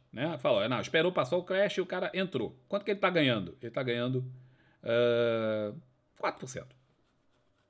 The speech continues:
Em dois anos e, em três anos e pouco. O outro era quatro anos. Aí vai ser três anos e pouco.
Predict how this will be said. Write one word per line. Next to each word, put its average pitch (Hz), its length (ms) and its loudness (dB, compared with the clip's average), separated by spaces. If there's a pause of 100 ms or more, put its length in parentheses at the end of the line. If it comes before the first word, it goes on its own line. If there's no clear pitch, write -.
(220)
Em 151 520 0 (680)
dois 147 520 6
anos 147 340 4
e, 98 120 0 (360)
em 135 120 2
três 135 400 2
anos 147 220 0
e 135 40 -10
pouco. 113 360 -14 (840)
O 101 100 -8
outro 127 180 0
era 101 100 2
quatro 120 300 -2
anos. 82 180 -10
Aí 98 100 -10
vai 113 140 -8
ser - 220 -12
três 170 320 0
anos 160 180 -4
e 131 60 -6
pouco. - 200 -16